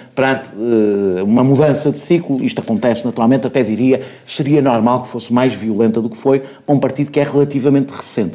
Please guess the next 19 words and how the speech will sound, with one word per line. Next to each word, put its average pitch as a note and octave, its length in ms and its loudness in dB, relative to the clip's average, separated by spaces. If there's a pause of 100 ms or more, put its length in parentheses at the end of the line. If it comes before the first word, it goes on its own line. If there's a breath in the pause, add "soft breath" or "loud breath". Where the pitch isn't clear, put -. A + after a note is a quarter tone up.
(340 loud breath)
Já G#3+ 280 2
agora, B2+ 320 2
fazer C#3 280 0
uma, A2 400 2
alguma A2 320 -2
perspectiva, G#2+ 600 -2
para - 80 -4
terminar, G2 460 -4 (340 loud breath)
fazer C3+ 200 0
alguma B2+ 300 2
perspectiva, A2 600 -4 (380 loud breath)
dizer C3 240 0
que - 100 -4
a - 20 4
esquerda E3+ 360 0
à - 20 0
esquerda A2+ 380 -4
do B2+ 100 -2
psoe F2 480 -4